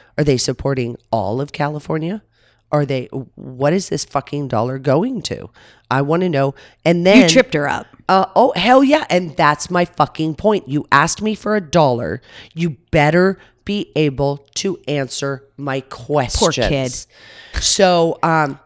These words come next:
Speaker 1: I asked, "Okay, what portion of the, what percentage, what portion of the dollar actually goes towards the, um, the charity?"
Speaker 2: Yeah.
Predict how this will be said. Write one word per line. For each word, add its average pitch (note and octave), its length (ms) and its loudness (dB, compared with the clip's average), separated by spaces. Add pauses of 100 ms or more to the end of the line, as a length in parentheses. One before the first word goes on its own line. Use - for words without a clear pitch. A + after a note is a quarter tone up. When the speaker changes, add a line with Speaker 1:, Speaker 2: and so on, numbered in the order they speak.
(720)
Speaker 1:
I D#3+ 180 0
asked, C#3 420 -2
"Okay, D#3+ 340 0
what C#3+ 380 -2
portion D3+ 500 -2
of C3+ 120 -4
the, C#3 200 -4
what D#3+ 340 -6
percentage, C#3 680 -4
what C#3+ 140 -6
portion C3+ 320 -10
of B2+ 100 -14
the C3 100 -8
dollar D3 440 0 (440)
actually D3+ 420 -2
goes C3+ 460 -2
towards C3+ 880 -4 (600)
the, C#3+ 280 -2 (100)
um, C3 420 -6 (180)
the C3 380 -4
charity?" G#3+ 480 -6 (200)
Speaker 2:
Yeah. D3 200 -2